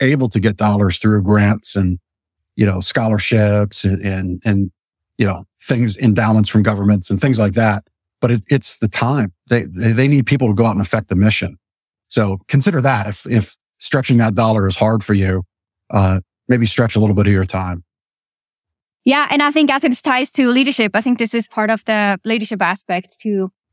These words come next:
Speaker 1: Yeah.
Speaker 2: to look for impact, positive impact and positive change in, in any form.
Speaker 1: Yeah. Yeah. I would agree with that a hundred percent. So you wrote your new book, um,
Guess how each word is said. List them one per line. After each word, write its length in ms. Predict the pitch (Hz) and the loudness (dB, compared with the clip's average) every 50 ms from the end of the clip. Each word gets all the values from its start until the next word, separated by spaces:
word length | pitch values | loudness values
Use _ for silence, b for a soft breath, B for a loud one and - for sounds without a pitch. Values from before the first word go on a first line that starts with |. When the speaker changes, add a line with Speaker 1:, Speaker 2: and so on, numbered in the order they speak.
| _ _ - | _ _ 0
Speaker 1:
Yeah. 180 | 202 196 185 131 | 0 2 2 2
Speaker 2:
to 100 | 220 214 | 2 2
look 180 | 214 220 202 | 2 2 0
for 340 | - - 226 208 208 202 180 - | 0 0 0 2 2 2 2 2
impact, 500 | 208 233 214 - 170 - - - - - _ | 0 0 0 0 -4 -6 -6 -12 -20 -16 _
positive 320 | - 220 214 202 208 214 190 | -4 -2 -2 0 0 -2 -2
impact 380 | 196 185 - 196 170 165 - | -2 -2 -2 -4 -6 -6 -6
and 100 | - 196 | -10 -10
positive 320 | - 202 180 196 185 180 - | -8 -8 -8 -8 -8 -8 -8
change 420 | - 180 175 160 190 - - - - | -8 -8 -6 -6 -6 -6 -6 -6 -2
in, 160 | - 202 190 | 0 0 0
in 180 | - - 202 190 | 2 2 0 2
any 180 | - 196 220 | 2 0 0
form. 300 | 208 - 165 151 156 160 _ _ _ _ _ _ _ _ _ _ _ _ _ _ _ _ _ _ _ _ _ _ _ _ _ _ - - | 0 -2 -4 -4 -4 -8 _ _ _ _ _ _ _ _ _ _ _ _ _ _ _ _ _ _ _ _ _ _ _ _ _ _ -6 -2
Speaker 1:
Yeah. 240 | 107 95 85 85 - _ _ _ - | -2 -2 -2 -4 -10 _ _ _ -4
Yeah. 180 | - 95 95 95 | -2 0 2 2
I 40 | 104 | 4
would 160 | 113 107 104 | 4 4 2
agree 200 | 98 95 104 104 | 2 2 2 2
with 140 | 104 98 - | 2 2 2
that 160 | 101 101 98 | 0 -2 -2
a 40 | 98 | -2
hundred 280 | 92 98 92 101 92 | 0 0 0 0 0
percent. 420 | - 92 90 - 101 101 107 101 - _ _ _ _ _ _ _ - | -2 -2 -2 0 0 0 0 -2 -4 _ _ _ _ _ _ _ -4
So 280 | - 185 170 156 139 151 _ _ _ _ _ _ | -2 -2 -2 -2 -6 -8 _ _ _ _ _ _
you 180 | - 147 185 247 | 0 2 2 4
wrote 260 | 226 247 220 190 - - | 4 4 2 2 2 2
your 60 | 151 | 2
new 120 | 160 156 | 2 2
book, 440 | 123 104 110 113 127 - - - - _ _ _ _ - | 2 2 0 -2 -4 -8 -12 -20 -20 _ _ _ _ -4
um, 500 | 113 101 98 95 95 95 92 95 92 | -2 -2 0 0 -2 -2 -2 -4 -4